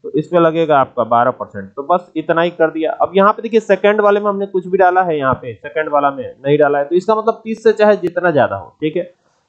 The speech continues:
ये तो एक सिखाने के लिए criteria बता दिया मैंने, तो ये हो गया। और इसका नाम salt है, तो अब salt की entry जब भी हम करेंगे किसी भी voucher में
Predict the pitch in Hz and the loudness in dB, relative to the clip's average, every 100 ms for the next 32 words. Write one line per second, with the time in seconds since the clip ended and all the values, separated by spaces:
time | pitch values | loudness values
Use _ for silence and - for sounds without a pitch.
0 | 170 196 220 233 - 220 180 185 190 196 | -2 0 2 0 0 0 0 -2 -2 -2
1 | 190 - 165 151 160 160 156 135 113 104 | 0 2 2 2 0 2 2 2 0 -2
2 | 101 98 95 - 143 160 170 160 165 165 | -6 -8 -12 -10 0 4 4 2 0 0
3 | - 135 135 139 170 165 175 170 165 160 | 0 0 0 -2 -2 0 -2 0 2 2
4 | 165 175 170 - 104 147 - 165 175 185 | 2 -4 -6 -4 -2 -2 0 2 2 0
5 | 196 190 180 196 185 165 165 190 185 180 | 0 0 2 0 2 0 2 0 0 0
6 | 170 170 165 147 151 175 170 156 151 156 | -2 -2 -4 -4 -6 -4 -2 0 2 2
7 | 143 156 | -2 -2